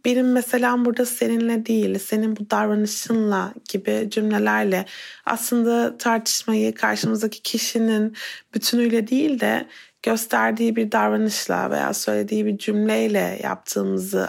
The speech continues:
anlatmaya çalışmak gibi öneriler de vardı aslında.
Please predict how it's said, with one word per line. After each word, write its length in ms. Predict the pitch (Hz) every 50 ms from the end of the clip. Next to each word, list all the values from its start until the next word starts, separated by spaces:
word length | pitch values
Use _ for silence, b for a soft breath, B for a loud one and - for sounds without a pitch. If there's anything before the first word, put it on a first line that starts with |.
| -
anlatmaya 540 | - 196 202 196 190 190 - - 220 220 214
çalışmak 600 | 214 - 202 196 190 - - 214 220 220 220 -
gibi 320 | - 185 185 247 269 294 - -
öneriler 480 | - 233 233 240 233 226 240 240 254 226
de 140 | 208 180 180
vardı 300 | 175 165 - 180 - -
aslında. 480 | - - - - - - 50 50 -